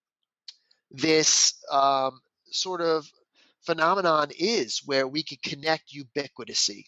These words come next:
We can have conversations. We can co-construct knowledge together.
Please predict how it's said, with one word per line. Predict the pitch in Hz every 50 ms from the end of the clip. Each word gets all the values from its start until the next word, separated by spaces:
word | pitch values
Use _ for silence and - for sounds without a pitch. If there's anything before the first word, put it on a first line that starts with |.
| _ _
We | 151 143
can | 139 156
have | 147 143 - 175 190 196 190 165 -
conversations. | - - 170 170 165 156 151 160 - - - 135 131 131 - - 113 104 107 - - _ - - - _ _
We | - 226
can | - 165 151 135
co-construct | - - 190 208 220 214 - - 190 180 - - - 190 175 - - -
knowledge | 156 151 143 139 135 135 139 - -
together. | - - 127 113 117 110 107 110 104